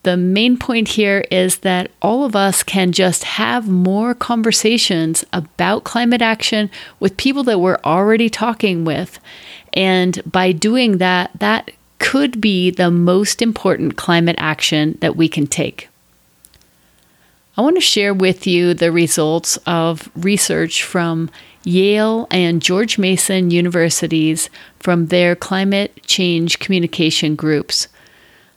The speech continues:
These groups do a regular research survey where they go out and talk to about two thousand Americans, and they do this regularly.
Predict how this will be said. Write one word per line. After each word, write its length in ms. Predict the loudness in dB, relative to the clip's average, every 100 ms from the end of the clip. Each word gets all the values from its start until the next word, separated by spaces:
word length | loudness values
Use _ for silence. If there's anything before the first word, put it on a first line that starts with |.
| _
These 200 | 0 0
groups 360 | 2 0 0 -6
do 380 | 0 2 2 0
a 340 | -2 -2 -2
regular 760 | 0 -2 0 0 2 2 -2 -6 _ _ _ _ -12
research 680 | -4 -2 -2 0 -2 0 -2
survey 720 | 2 2 2 2 2 0 -4 -4
where 240 | 0 0
they 200 | 2 0
go 240 | 2 0 2
out 320 | 2 0 -2 -4
and 580 | -2 0 0 0 -2 -6 -16 -20 -20 _ -4
talk 260 | -4 -4
to 440 | 0 2 2 2 -2 _ -20 _ -8
about 360 | -2 -2 -2 -2
two 160 | -2
thousand 600 | 0 0 0 0 0 -2 -2
Americans, 840 | -2 0 2 0 0 -4 -2 -2 0
and 120 | 2
they 80 | 2
do 160 | 0
this 280 | 0 0 0
regularly. 760 | -2 0 0 0 0 0 -2